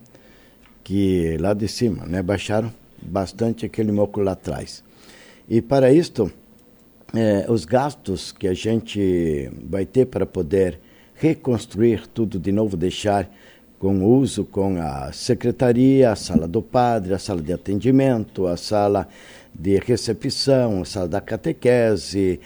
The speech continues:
a cozinha, uma cozinha lá para o padre e tudo, isto, então, precisamos de, de dinheiro.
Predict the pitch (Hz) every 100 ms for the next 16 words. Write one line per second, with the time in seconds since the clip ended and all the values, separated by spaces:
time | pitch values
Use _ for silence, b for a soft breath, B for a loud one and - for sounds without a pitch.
0 | B B B 78 76 76 78 - 147 107
1 | 147 139 135 120 107 92 90 82 - 90
2 | 95 87 80 - 113 113 117 123 101 80
3 | 95 - 147 170 110 - b b b -
4 | 120 127 - - 160 175 - 113 104 107
5 | 104 107 - _ _ - 117 - 101 127
6 | 139 139 98 127 113 101 131 147 143 107
7 | 76